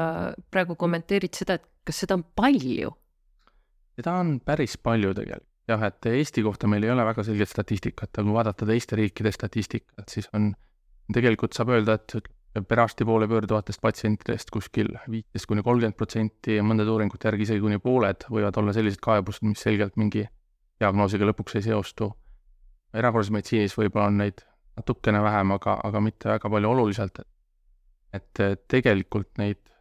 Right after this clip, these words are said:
Speaker 2: selliseid patsiente on omajagu ja arvestades ka seda, et kuna nad oma, eh, seisundile ei saa sihukest head leevendust, siis neil ei jää muud üle,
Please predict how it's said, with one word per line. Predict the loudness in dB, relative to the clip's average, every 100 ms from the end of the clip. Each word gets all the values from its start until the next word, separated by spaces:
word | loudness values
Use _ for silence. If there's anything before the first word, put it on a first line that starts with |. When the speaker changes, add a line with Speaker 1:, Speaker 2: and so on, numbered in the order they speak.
| _ _ -4
Speaker 2:
selliseid | -2 0
patsiente | 0 0 -2 0
on | 2
omajagu | 4 2 0 -2 0
ja |
arvestades | 0 0 0 -2 -2
ka | -2
seda, | 2 2 0
et | -2
kuna | 0 0 0 -6 -20 _ _ _
nad | -4 2
oma, | 2 4 2 0 -2 -8
eh, | -14 -16 _ _ _ -2
seisundile | 2 4 4 2 2
ei | 2
saa | 0
sihukest | -4 -4 -2
head | 2
leevendust, | 2 2 0 -4 -10 -14
siis | -16 _ _
neil | -6 0 0
ei | 2 0
jää | 0
muud | 0 2
üle, | 0